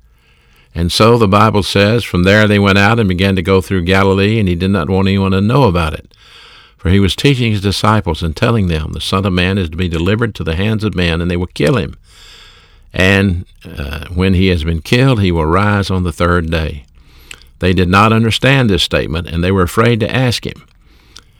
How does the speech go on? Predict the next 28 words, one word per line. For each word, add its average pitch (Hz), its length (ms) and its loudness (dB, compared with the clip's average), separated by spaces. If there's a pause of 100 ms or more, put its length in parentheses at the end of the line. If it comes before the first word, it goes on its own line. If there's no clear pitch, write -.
(220)
And 85 160 0
then 120 140 4
they 123 120 2
came 123 300 2
to 110 60 0
Capernaum, 90 680 0
and 82 100 -2
when 90 160 0
he 98 180 0
was 92 220 0
in 98 200 0
the 92 160 0
house, 110 500 2
he 104 100 -2
began 101 360 0
to 110 60 -2
question 135 460 -2
them, 71 240 -2
"What 110 200 0
were 120 100 0
you 127 200 0
guys 117 320 0
discussing 98 720 -2
on 90 140 -2
the 87 60 -2
way 90 180 0
over 95 220 0
here?" 73 320 -4